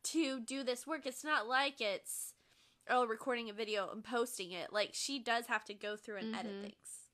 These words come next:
Speaker 2: Yeah, for sure.
Speaker 1: I just
Speaker 2: Yeah,
Speaker 1: feel
Speaker 2: that's,
Speaker 1: bad that when people
Speaker 2: that's true.
Speaker 1: hate on people who, y-, it's not like the average job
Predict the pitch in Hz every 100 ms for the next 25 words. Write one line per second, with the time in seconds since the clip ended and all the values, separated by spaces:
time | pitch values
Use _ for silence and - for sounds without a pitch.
0 | _ 226 262 - _ - 226 - - _
1 | _ _ - _ _ - 254 277 - -
2 | 240 220 196 - - 160 214 214 262 214
3 | 196 214 208 160 190 196 214 190 226 220
4 | - - 220 135 240 - 262 254 220 226
5 | 220 - 214 - 208 208 196 - - 165
6 | 98